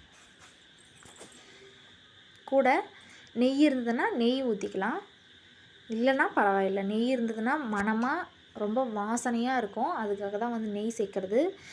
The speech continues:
ஓகேங்களா? இப்போ நல்லா காஞ்சிடுச்சு நெய். இப்போ நம்ம எடுத்து வச்சிருக்க பூண்டை சேர்த்துக்கலாம். பூண்டு ஃபஸ்ட்டு நல்லா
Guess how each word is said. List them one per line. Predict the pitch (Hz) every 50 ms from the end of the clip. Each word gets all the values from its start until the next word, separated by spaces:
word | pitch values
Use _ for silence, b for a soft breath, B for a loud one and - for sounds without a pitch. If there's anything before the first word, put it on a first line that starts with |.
| B B B - 220
ஓகேங்களா? | 202 208 202 196 196 202 214 208 202
இப்போ | 214 220 196 196
நல்லா | 196 208 226 277 339 - - - - - - - - -
காஞ்சிடுச்சு | - 202 208 214 214 214 196 202 196 - - 196 196
நெய். | 196 208 254 339 392 B B B B B B B B - 220
இப்போ | - - 208
நம்ம | 208 202 202 202
எடுத்து | 202 208 233
வச்சிருக்க | 226 226 - - - 202 202 -
பூண்டை | 233 240 240 240 226 -
சேர்த்துக்கலாம். | 214 202 202 196 196 196 196 208 240 302 392 381 - - - - - - - - - - - - - - - - - -
பூண்டு | - 285 302 302 269 254 -
ஃபஸ்ட்டு | 233 214 208 - - 311 277 240 226
நல்லா | 220 220 240